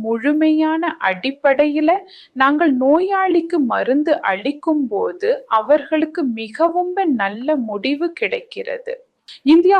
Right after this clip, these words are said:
ஹோமியோபதி மருத்துவத்தில் பல சோரியாசிஸ் நோயாளிகள் உள்ளனர். அவர்கள்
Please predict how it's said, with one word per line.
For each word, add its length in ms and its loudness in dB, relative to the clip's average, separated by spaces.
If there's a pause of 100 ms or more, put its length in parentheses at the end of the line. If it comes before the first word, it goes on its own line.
ஹோமியோபதி 640 4
மருத்துவத்தில் 560 -2 (100)
பல 200 2 (100)
சோரியாசிஸ் 560 -2 (100)
நோயாளிகள் 540 -2
உள்ளனர். 420 -2 (360)
அவர்கள் 340 2